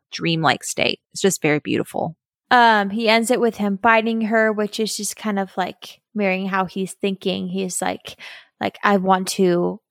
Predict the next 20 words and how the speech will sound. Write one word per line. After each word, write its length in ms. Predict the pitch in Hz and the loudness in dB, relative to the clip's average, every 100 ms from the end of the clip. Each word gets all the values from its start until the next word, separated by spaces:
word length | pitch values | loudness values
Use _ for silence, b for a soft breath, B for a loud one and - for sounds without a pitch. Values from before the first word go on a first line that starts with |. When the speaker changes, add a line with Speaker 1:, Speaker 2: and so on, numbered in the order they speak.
| _ _ _ _ - | _ _ _ _ -6
Speaker 2:
you 80 | 202 | -6
know, 200 | - 202 | -6 -6
take 240 | - 226 | -2 0
over 360 | - 226 214 214 | 4 4 4 2
her. 160 | 180 190 | 4 2
I 140 | 185 | 4
want 260 | 190 190 190 | 4 2 2
to 100 | 208 | -2
find 480 | - - 202 190 185 | 0 4 4 4 -2
peace. 400 | - 196 190 - | -2 0 0 0
I 120 | 196 | 2
want 140 | 190 | 0
to 40 | 190 | 0
find 300 | 190 185 190 | 0 0 -2
comfort 440 | - 208 202 202 | 0 0 4 2
in 120 | 185 | 2
her. 220 | 180 185 180 | 0 0 0
And 200 | - 196 | 2 4
I 80 | 190 | 6
don't 240 | 185 185 | 4 0